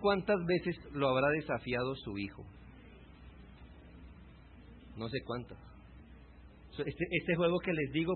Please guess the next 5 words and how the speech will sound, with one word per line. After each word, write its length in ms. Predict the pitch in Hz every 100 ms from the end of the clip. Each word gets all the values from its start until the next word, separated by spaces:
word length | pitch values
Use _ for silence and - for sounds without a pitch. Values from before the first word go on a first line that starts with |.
| -
puede 140 | 151
durar 260 | 165 135 135
horas, 300 | 165 135 104 - - - - - -
horas, 320 | 117 143 123 101 - - - -
interminables. 880 | - 131 135 123 117 113 131 110 98